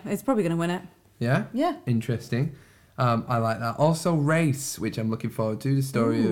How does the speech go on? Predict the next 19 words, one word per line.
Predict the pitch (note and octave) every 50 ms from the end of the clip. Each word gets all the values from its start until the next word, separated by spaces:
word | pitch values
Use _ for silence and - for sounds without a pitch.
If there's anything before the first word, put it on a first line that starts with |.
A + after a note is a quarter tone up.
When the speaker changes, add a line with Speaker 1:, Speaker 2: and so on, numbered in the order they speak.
| E3 D#3+
Speaker 1:
Ooh, | D#3 D#3 D#3 D#3 -
Jesse | - G#3 G3+ - - A3 G#3+
Owens. | G#3+ G#3 F#3 D#3+ D3+ D3 C#3+ C#3 B2
Speaker 2:
Yeah, | B2 C3 C3+ C3+ A#2+ A2 A2+ - -
and | A#2 A#2 A2+ A2+ A2+ A2 A2 G#2+ - - - _
I'm | C3+ C#3+ E3+ F#3+
gonna, | F#3 F#3+ F#3
I'm | E3 D#3 E3+
gonna | F3 F3+
throw | E3+ - F3 E3
out | D3+ C#3+
a |
wild | D3 D3+ D3+ D3+ D3+ D3+ D3 C3+
card | - B2+ A2 G#2 G#2 -
here. | A2+ G#2+
Do | G#2 B2+
you | C3+
remember | C#3+ D#3+ E3 F3+ F3 E3+
when, | E3 D#3+ D#3 D3+ D3+ D3 D3 C#3+ C#3 C3+ C3+